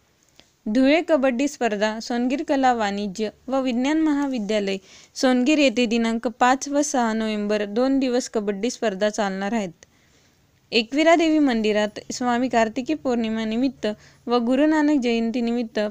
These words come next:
पालखी व भंडाऱ्याचा झाला कार्यक्रम. ब्रह्मकमळ साहित्य समूह मुंबई आणि गझलनिष्ठ प्रतिष्ठान महाराष्ट्र मराठी गझल मुशायरा अध्यक्ष श्री दिलीप पांढरपट्टे यांच्या अध्यक्षतेखाली कल्याण भवन येथे झाला कार्यक्रम.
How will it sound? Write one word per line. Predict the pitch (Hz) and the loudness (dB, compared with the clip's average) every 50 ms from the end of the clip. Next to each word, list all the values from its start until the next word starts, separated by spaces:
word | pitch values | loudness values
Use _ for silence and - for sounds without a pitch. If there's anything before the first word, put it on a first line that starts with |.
| - | 0
पालखी | - 233 233 226 233 233 - 320 | 2 2 4 2 0 0 0 0
व | 311 320 339 | 0 2 2
भंडाऱ्याचा | 285 294 277 254 233 226 208 214 208 - - | 2 2 2 2 2 2 2 2 0 0 -2
झाला | 233 247 254 233 208 202 208 | -2 0 2 2 2 0 0
कार्यक्रम. | 208 226 208 185 175 - - 180 170 175 - _ - _ _ _ _ _ _ - - _ _ _ _ 240 | 0 -2 -2 -2 -4 -8 -10 -12 -12 -12 -16 _ -20 _ _ _ _ _ _ -20 -20 _ _ _ _ -2
ब्रह्मकमळ | 226 247 262 277 294 320 349 311 - 285 269 262 262 262 269 | 2 4 4 4 4 4 2 2 2 0 2 2 2 2 0
साहित्य | 269 - 269 233 226 202 - - 233 233 | 0 0 0 0 0 -2 -2 -2 -2 -2
समूह | - - 247 240 254 302 302 294 | -2 -2 -2 2 2 4 4 4
मुंबई | 302 285 277 247 226 220 214 208 208 214 - - - - - - | 2 2 2 0 0 0 0 -2 -2 -2 -4 -10 -20 -20 -10 -4
आणि | 226 247 269 277 302 | 0 2 2 4 4
गझलनिष्ठ | 285 254 233 233 233 277 277 277 262 254 - - - | 4 4 4 4 4 2 2 2 0 -2 -4 -4 -6
प्रतिष्ठान | 247 226 - 226 214 208 226 226 - - - 214 208 202 208 - - - - - - | -6 -4 -2 -4 -4 -2 -4 -6 -6 -4 -4 -4 -4 -4 -6 -10 -18 -20 -20 -8 -4
महाराष्ट्र | 240 247 247 254 262 285 294 302 294 - - 302 | -2 0 2 2 2 4 2 0 -2 -2 -2 0
मराठी | 302 254 240 226 214 214 214 208 277 277 262 | 0 2 2 2 2 2 2 2 0 -2 0
गझल | 240 220 214 202 214 214 214 214 | 0 0 0 0 0 -2 -2 -6
मुशायरा | - 233 220 220 226 233 226 - - 269 269 269 262 254 262 269 269 - - - _ _ _ - | -8 -6 -4 -2 -2 -2 -2 -2 -2 -2 -2 -2 -2 -2 -2 -4 -4 -8 -18 -20 _ _ _ -6
अध्यक्ष | 226 208 202 220 277 269 - 311 294 262 208 | -4 -2 0 0 -2 0 0 0 0 -2 -2
श्री | - - - 233 254 254 240 | -6 -10 -4 -2 -2 0 0
दिलीप | 214 208 233 233 254 269 - - | 0 -2 -2 -2 -2 -4 -2 -4
पांढरपट्टे | 269 233 220 214 208 208 208 - 220 190 - - 208 208 - | -2 -2 0 -2 -2 -2 -2 -4 -6 -6 -2 -4 -4 -2 -2
यांच्या | 220 226 226 233 - 294 277 | -2 -2 -2 0 0 0 0
अध्यक्षतेखाली | 262 226 202 233 269 262 - - 285 - 277 233 214 196 202 | 0 0 0 -2 -4 -2 -2 -4 -2 0 0 0 0 0 -4
कल्याण | 202 - 233 220 226 233 262 277 269 | -4 -2 -2 0 0 0 0 0 2
भवन | 269 294 262 240 220 | 0 0 0 0 -2
येथे | 208 202 196 220 214 | -4 -4 -4 -4 -4
झाला | 190 240 220 196 196 196 | -2 -2 -2 -2 -2 -4
कार्यक्रम. | - - 202 185 180 175 - 190 165 170 | -2 -4 -4 -4 -4 -8 -10 -12 -14 -14